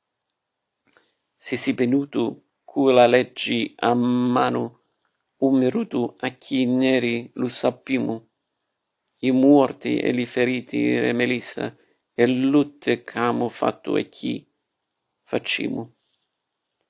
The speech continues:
Se sei venuto con in mano la legge di riforma, sappiamo chi ne ha il merito. Sono i morti e i feriti di Melissa.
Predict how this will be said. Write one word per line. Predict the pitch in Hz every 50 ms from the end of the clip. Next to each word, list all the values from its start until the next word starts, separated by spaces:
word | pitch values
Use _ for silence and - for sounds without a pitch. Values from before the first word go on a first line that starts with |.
| _ _ _ _ _ _
Se | - - 123
sei | - - 151 147 131
venuto | 113 127 123 135 139 - 123 117
con | - - - 123 120
in | 123 120 120
mano | 120 123 123 127 127 127 123 123
la | 117 117 117
legge | 120 120 120 117 - - - 120 120
di | 110 117
riforma, | 117 113 - - 127 123 117 113 113 113 107 - _ _ _ _ _ _ _ _ _
sappiamo | _ - - 117 120 143 143 135 135 127 127
chi | 127 - - - - 135
ne | 127 127 123 123 120 120
ha | 120 120 120 120 120 -
il | - 123 127 113
merito. | 117 120 117 113 117 110 - - - 113 113 - _ _
Sono | _ - - 127 127 123
i | 127 127
morti | 123 123 127 127 123 117 - -
e | 127 123
i | 120 117 113
feriti | - - - 117 117 120 120 - 113
di | 110 - 117 117
Melissa. | 110 117 117 113 113 110 - - - - - 117 120